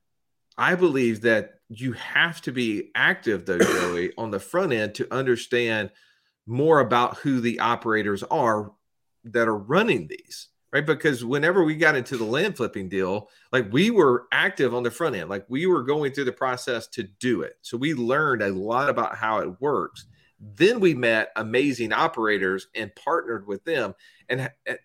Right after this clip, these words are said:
but we knew the right questions to ask. We could see their track record. Well, I think the same thing with any syndication, whether it's A T M fund, multifamily,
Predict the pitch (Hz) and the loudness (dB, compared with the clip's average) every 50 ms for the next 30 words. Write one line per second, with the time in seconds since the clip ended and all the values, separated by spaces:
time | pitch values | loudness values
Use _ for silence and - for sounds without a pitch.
0 | - 113 143 143 139 - _ 131 120 135 165 175 165 165 185 202 185 170 151 147 | -6 -2 0 0 0 -2 _ _ -6 -2 -2 0 2 2 2 4 4 4 4 4
1 | 139 113 - - - 156 - - - 127 113 101 - 82 71 87 90 85 92 - | 2 0 -2 -2 -2 -2 -2 -2 -4 -10 -10 -8 -6 -6 -6 -4 -6 -8 -8 -12
2 | - 120 127 143 151 151 - 147 117 - - - - - 175 175 170 156 131 117 | -12 -6 -4 -4 -4 -4 -6 -8 -8 -6 -8 -8 -6 -4 -4 -2 -2 -2 -2 0
3 | 113 123 117 117 117 110 104 - _ _ _ _ - - - 156 147 - - 104 | 2 4 4 4 4 2 0 -4 _ _ _ _ -8 -2 0 0 0 0 -2 -4
4 | 87 - - - - - _ _ _ _ _ _ _ _ _ - 139 143 135 165 | -4 -4 -8 -18 -20 -20 _ _ _ _ _ _ _ _ _ -6 -2 -2 -2 0
5 | - 254 185 - 127 - - 151 139 127 - 143 135 123 117 117 117 - - 156 | -2 -4 -2 -2 -2 0 0 -2 -2 -2 -4 -2 -2 0 -2 -4 -4 -4 -2 0
6 | 180 208 202 156 - - 143 127 120 117 - - 147 170 185 175 - 117 104 101 | 0 2 0 -2 -2 -4 -2 -2 -2 -2 -2 0 0 0 0 -2 -2 -4 -4 -2
7 | 110 117 127 123 113 107 104 - - - 127 131 131 135 131 127 120 113 - 123 | -2 0 2 2 2 0 0 -4 -2 0 0 0 0 -2 -2 -2 -2 -4 -4 -6
8 | 120 117 113 110 110 117 120 - 123 113 - 127 120 120 123 120 117 113 113 113 | -4 -4 -4 -4 -4 -4 -2 -2 -4 -4 -4 -4 -4 -4 -4 -2 -2 -2 -2 -2
9 | 110 | -4